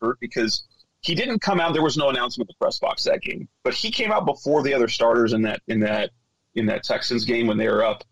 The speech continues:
you know, whatever to five. And I wondered, then, then the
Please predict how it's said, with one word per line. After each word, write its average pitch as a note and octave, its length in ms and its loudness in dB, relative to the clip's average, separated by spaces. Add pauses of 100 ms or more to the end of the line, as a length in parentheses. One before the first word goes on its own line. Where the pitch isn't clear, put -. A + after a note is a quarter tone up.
(240)
you A2 80 -2
know, G#2 180 0 (400)
whatever A#2 340 4
to G#2+ 80 2
five. G#2+ 460 0 (640)
And A2+ 500 2 (160)
I A#2 80 -2
wondered, C#3+ 460 2
then, D#3 260 0
then B2+ 140 2
the B2 100 -2